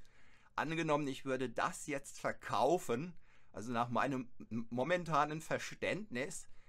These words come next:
ja, würde ich mich dann wahrscheinlich definitiv <laughs> strafbar machen, weil ich weiß ja jetzt, dass das ein Produkt aus einem Diebstahl ist und würde ich's jetzt weiter verkaufen, vermute ich mal, dass die Staatsanwaltschaft oder die Kripo bei mir wieder anklopfen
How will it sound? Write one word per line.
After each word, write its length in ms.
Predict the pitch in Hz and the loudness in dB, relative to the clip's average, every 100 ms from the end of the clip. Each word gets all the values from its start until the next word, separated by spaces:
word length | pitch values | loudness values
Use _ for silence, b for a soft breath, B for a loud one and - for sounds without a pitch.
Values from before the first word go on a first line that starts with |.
| b b | b b
ja, 260 | 120 123 | 2 2
würde 220 | 113 123 143 | 2 -2 -2
ich 140 | 139 | -6
mich 160 | 143 - | -6 -2
dann 160 | 131 | 0
wahrscheinlich 640 | 127 127 139 123 127 - - - - | 0 0 0 0 -2 -6 -10 -12 -8
definitiv 680 | - 151 127 117 - 196 175 | -4 -2 0 -2 -2 -4 -4
<laughs> 20 | |
strafbar 680 | - - - - - - 95 | -6 -4 0 0 -2 -4 -2
machen, 480 | 98 76 - 101 113 B B B | -2 -4 -4 -6 -8 B B B
weil 220 | 82 110 | -4 -4
ich 160 | 117 - - - | -4 -8 -10 -2
weiß 420 | 110 143 214 - | 4 4 2 0
ja 140 | 139 | 2
jetzt, 400 | 110 92 - - | 4 2 -2 -6
dass 180 | 85 90 | -6 -6
das 260 | - 87 - | -8 -10 -10
ein 80 | |
Produkt 480 | 80 90 - 98 - | -8 -8 -8 -10 -8
aus 200 | - 90 | -6 -6
einem 200 | 98 80 | -6 -8
Diebstahl 560 | 87 87 - - 85 69 | -8 -10 -8 -6 -4 -4
ist 160 | 101 | -6
und 140 | 113 107 | -4 -2
würde 200 | 113 113 | -2 -4
ich's 140 | 123 | -6
jetzt 280 | 113 - - | -6 -6 -4
weiter 300 | 80 110 117 | -2 0 0
verkaufen, 640 | - 110 117 95 123 135 | 0 -4 0 2 2 -2
vermute 460 | 127 110 107 127 131 | -2 0 0 -4 -6
ich 120 | - | -4
mal, 180 | 117 - | -2 -2
dass 160 | - | -4
die 100 | - | -8
Staatsanwaltschaft 1080 | 104 - 92 101 - 104 104 104 - 90 - | -10 -6 -4 -4 -4 -2 0 -2 -2 -4 -4
oder 160 | 92 85 | -6 -6
die 120 | 90 | -8
Kripo 300 | - 98 98 | -8 -6 -4
bei 160 | 92 | -4
mir 180 | 92 87 | -4 -4
wieder 320 | 101 143 110 | -2 0 2
anklopfen 680 | - 98 - 101 - - 85 | 0 -6 -6 -6 -6 -6 -8